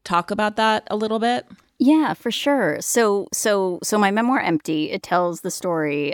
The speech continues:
Speaker 2: of the eating disorders I kept secret for decades, binge eating disorder and anorexia. And it's, it's primarily focused on my adolescence and college years and, and very early adulthood.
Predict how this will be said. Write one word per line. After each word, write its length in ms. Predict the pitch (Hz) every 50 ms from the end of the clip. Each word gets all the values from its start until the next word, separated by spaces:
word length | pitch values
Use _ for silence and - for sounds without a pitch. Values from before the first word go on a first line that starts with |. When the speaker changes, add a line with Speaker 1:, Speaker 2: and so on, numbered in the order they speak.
| -
Speaker 2:
of 160 | - - 190 233
the 140 | - -
eating 160 | 226 202 208 196
disorders 560 | 170 165 - 165 151 151 160 180 190 - - -
I 120 | 185 175
kept 360 | - - 165 156 - - -
secret 480 | - - - 156 - - 156 151 160 - _ _ -
for 180 | - - 165
decades, 600 | 165 165 - 147 - - 131 113 143 185 190 - - - - - _ _ -
binge 220 | 226 180 160 160
eating 200 | 165 160 - 160
disorder 460 | 151 160 - 165 160 156 156 165 160 -
and 120 | - -
anorexia. 680 | - 165 165 170 156 143 147 - - - 131 135 151 - - - - - -
And 140 | 220 190 180
it's, 160 | 170 - - -
it's 100 | - -
primarily 480 | - - 202 190 208 220 226 220 208 190
focused 500 | - 156 156 147 - 160 156 - - - -
on 360 | 175 156 135 139 143 - -
my 440 | 147 135 135 139 135 131 139 147 - -
adolescence 720 | - 180 170 151 143 - - - 156 151 131 127 - -
and 200 | 123 131 139 147 -
college 360 | - - 147 135 143 151 -
years 320 | 151 143 135 139 143 -
and, 220 | 165 147 185 165 151
and 100 | - 180
very 280 | 170 165 160 156 156 -
early 340 | - 170 156 156 156 147 147
adulthood. 640 | - 180 170 175 175 175 185 196 170 156 147 -